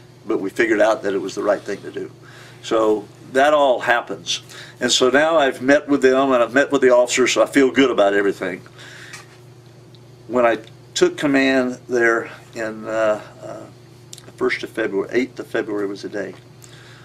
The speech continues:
on March the first, Third Ranger Battalion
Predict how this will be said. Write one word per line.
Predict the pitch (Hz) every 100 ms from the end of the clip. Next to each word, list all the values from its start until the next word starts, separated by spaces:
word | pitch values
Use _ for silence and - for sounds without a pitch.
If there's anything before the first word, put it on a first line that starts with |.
| - - - -
on | 110 104
March | 107 135 143 - - - - -
the | 104
first, | - 135 123 92 - - - - - - - -
Third | 113 113
Ranger | 117 131 117
Battalion | 95 - 98 85 82